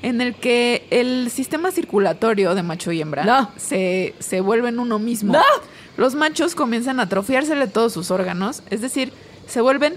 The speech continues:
Speaker 1: literalmente un apéndice de la hembra. El único órgano que no se atrofia son los testículos,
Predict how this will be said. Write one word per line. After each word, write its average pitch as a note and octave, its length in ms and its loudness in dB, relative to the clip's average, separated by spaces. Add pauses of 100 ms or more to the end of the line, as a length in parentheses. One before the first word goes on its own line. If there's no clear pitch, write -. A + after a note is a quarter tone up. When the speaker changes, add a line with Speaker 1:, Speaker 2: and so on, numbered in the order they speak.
(100)
Speaker 1:
literalmente A3 760 0
un A3 180 0
apéndice B3 600 -2
de F#3 80 2
la D#3 160 -4
hembra. D3 300 -8 (320)
El C#4 140 -2
único D4+ 320 0
órgano G#3+ 400 2
que F3+ 80 -4
no E3+ 160 -4
se G3 80 -2
atrofia F#3 460 -2
son F#3 180 -4
los F#3 100 -4
testículos, D#3+ 680 -8